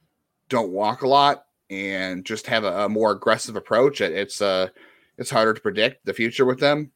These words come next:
You know, i-, if that's gonna work in the majors, they have to make a high amount of contact. They have to be able to recognize breaking pitches. They have to be able to recognize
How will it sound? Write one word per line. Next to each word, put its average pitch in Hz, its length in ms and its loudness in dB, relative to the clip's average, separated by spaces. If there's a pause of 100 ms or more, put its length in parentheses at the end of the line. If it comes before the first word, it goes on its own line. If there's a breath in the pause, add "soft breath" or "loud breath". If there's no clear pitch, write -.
You 98 80 -6
know, 90 180 -2
i-, - 20 -6
if 92 340 -6
that's 98 200 -2
gonna 101 180 -4
work 104 240 0
in 127 60 -6
the 110 60 -4
majors, 120 580 -2 (460 soft breath)
they 98 80 -2
have 104 160 0
to - 80 -10
make 101 180 -2
a 90 460 0
high 110 180 2
amount 98 240 0
of 87 60 -10
contact. 147 560 2
They 101 80 0
have 98 220 -2
to - 60 -20
be 107 80 -2
able 95 100 0
to 90 40 -4
recognize 95 420 -4
breaking 123 340 2
pitches. 110 360 -6
They 101 80 -2
have 95 100 -4
to - 60 -20
be 101 60 -2
able 92 100 -2
to 87 80 -6
recognize 95 640 -4